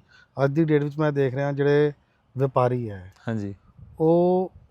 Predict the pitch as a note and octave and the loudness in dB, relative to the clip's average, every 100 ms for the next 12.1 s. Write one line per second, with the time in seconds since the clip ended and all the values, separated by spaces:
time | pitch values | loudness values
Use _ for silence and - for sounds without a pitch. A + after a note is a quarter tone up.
0 | - C3+ C3+ - D#3+ D3+ D#3 C#3 C3 D#3 | -2 0 2 0 -2 -2 -2 -2 -2 -2
1 | D3+ D3 C3+ - C3 C#3 D3 - C3+ C#3 | -2 -6 -6 -6 -2 -2 -4 -6 -6 -4
2 | D3 - _ _ - D3+ D#3 F3 D#3+ D3+ | -4 -8 _ _ -4 0 2 2 2 0
3 | D3 D3+ D#3 D3+ - C3+ B2+ A#2 G#2 G2 | 0 0 0 -2 -4 -4 -4 -8 -12 -12
4 | F#2+ F2+ F2+ - - A#2+ A2 G#2+ - _ | -14 -16 -20 -20 -12 -8 -8 -10 -16 _
5 | _ _ _ _ D3+ E3 E3+ E3+ D#3+ F3 | _ _ _ _ 2 4 4 2 2 2
6 | - D3+ D#3+ E3+ D#3 D3 D3+ D#3 D#3 _ | 0 0 4 4 4 0 0 -2 -6 _
7 | _ _ _ D#3+ C#3+ B2+ C#3 D3+ C#3+ D3+ | _ _ _ -8 -6 0 2 2 0 -2
8 | - B2 C3 - C3 C3 C#3 - - A2+ | -2 -2 -2 -2 -4 -4 -6 -12 -10 -6
9 | A2 D#3 C3+ A2+ D3 F3+ E3 D#3+ E3 C3+ | -4 -4 -4 2 4 4 2 2 2 0
10 | C3+ C3+ C#3+ D3 C#3+ D3 C#3 C3+ C#3 C#3+ | -2 -2 -4 -4 -6 -10 -8 -4 -2 -2
11 | - B2 B2 B2 B2 B2 C3 B2 G#2+ G2+ | -4 -8 -6 -6 -6 -8 -6 -4 -2 -4